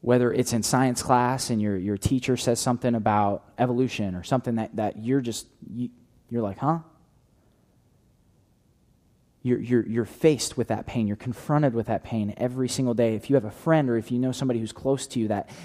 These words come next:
is not following Jesus and is living a life that is defined by sin, you feel that pain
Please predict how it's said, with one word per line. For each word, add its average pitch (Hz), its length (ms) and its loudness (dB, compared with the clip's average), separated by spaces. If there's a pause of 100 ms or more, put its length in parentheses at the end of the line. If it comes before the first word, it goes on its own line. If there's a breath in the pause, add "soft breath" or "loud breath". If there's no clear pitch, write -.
is 113 200 0
not 131 320 2
following 127 360 2
Jesus 131 340 0
and 110 140 0
is 98 100 -8
living 131 300 -2
a 107 60 -2
life 123 420 -2
that 107 220 -6 (400 soft breath)
is 113 160 -2
defined 143 540 0
by 113 160 2
sin, 110 460 0 (1300)
you 135 180 -2
feel 165 380 2
that 113 200 -2
pain 107 420 -2